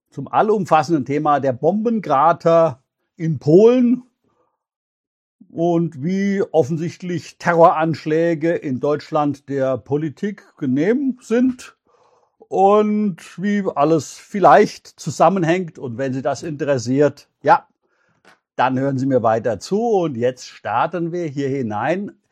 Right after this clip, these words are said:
in ein Weltinterview. Ich kann's leider nicht schneller stellen.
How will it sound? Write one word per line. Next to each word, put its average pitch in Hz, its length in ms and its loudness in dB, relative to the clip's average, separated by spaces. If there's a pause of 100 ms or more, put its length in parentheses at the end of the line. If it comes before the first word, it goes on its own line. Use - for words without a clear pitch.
(260)
in 135 180 -6
ein 113 240 -6
Weltinterview. 139 640 -2
Ich 139 160 -8
kann's 139 180 -8
leider 139 300 -2
nicht 131 220 -6
schneller 120 420 -8
stellen. 185 560 -2